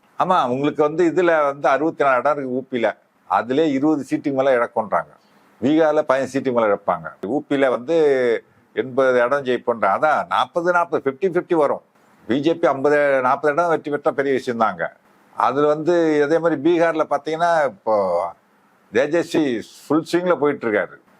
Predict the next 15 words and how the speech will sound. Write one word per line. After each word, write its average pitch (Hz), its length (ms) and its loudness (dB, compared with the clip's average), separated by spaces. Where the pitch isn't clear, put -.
அது 107 160 0
நல்ல 139 160 2
செல்வாக்கு 143 420 0
இருக்கு. 80 240 -10
மகாராஷ்டிராவுல 160 720 0
பி 107 220 0
ஜே 170 180 2
பி 156 80 -2
ஏற்கனவே 170 460 0
ஒண்ணும் 156 240 -4
கிடையாது 135 340 0
அதிகம். 107 340 -4
அதனால 139 400 2
இந்த 143 140 -2
மூன்று 160 280 2